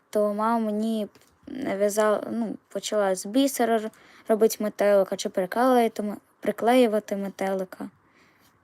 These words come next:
Щоб нічого не вкрала, тому що в мене часто крали щось. Наприклад, то в мене точилку, кролик у мене така була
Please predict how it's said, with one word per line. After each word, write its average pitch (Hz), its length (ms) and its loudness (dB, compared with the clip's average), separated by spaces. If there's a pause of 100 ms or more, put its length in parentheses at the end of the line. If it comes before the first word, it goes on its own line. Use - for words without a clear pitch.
(140)
Щоб 220 240 -2
нічого 214 360 0
не 220 60 2
вкрала, 180 360 0
тому 196 120 -8
що - 140 -8
в 190 40 -6
мене 208 160 -4
часто 208 460 -2
крали 180 480 -4
щось. - 500 -12 (640)
Наприклад, 214 300 0
то 247 80 4
в 254 40 6
мене 240 200 4
точилку, 254 600 4
кролик 214 440 4
у 196 40 -4
мене 190 200 -6
така 190 220 -4
була 196 280 0